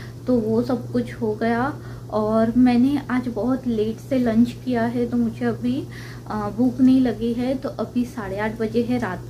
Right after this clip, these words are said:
के, तो मैं kitchen में आई थी कि देखते हैं अभी क्या करना है। तो मुझे कुछ light सा खा के सोने का मन हो रहा है। ये देखिए जशीरा बना रही है कुछ तो भी, और dinner के लिए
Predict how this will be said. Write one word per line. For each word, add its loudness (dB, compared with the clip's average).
के, 0
तो 2
मैं 6
kitchen -4
में -2
आई 0
थी -6
कि -6
देखते 0
हैं 6
अभी -2
क्या -4
करना -4
है। 0
तो -2
मुझे 2
कुछ -4
light 0
सा -2
खा -2
के 0
सोने 2
का 0
मन 2
हो 2
रहा 0
है। 0
ये 4
देखिए 4
जशीरा 2
बना 4
रही 4
है 6
कुछ 2
तो 10
भी, 4
और 8
dinner 4
के 6
लिए 6